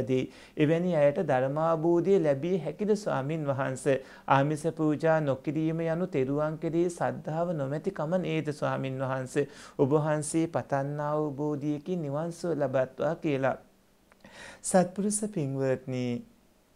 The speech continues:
විපාකයේ ලැබෙන්නේ ඊට අදාළ කාය කර්ම, වචී කර්ම, මනෝ කර්ම වලට. කාලානුරූපව රට රටවල් වල විවිධ සංස්කෘතීන්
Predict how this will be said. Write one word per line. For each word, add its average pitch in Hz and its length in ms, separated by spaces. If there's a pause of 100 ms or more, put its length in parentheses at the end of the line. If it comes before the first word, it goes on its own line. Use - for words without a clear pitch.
(420)
විපාකයේ 208 640
ලැබෙන්නේ 160 720 (1800)
ඊට 165 240
අදාළ 160 640 (840)
කාය 151 320
කර්ම, 185 320
වචී 143 380
කර්ම, 165 340
මනෝ 143 300
කර්ම 117 340
වලට. 113 460 (1700)
කාලානුරූපව 196 920
රට 151 280
රටවල් 185 540
වල 190 160 (1040)
විවිධ 165 320
සංස්කෘතීන් 180 1040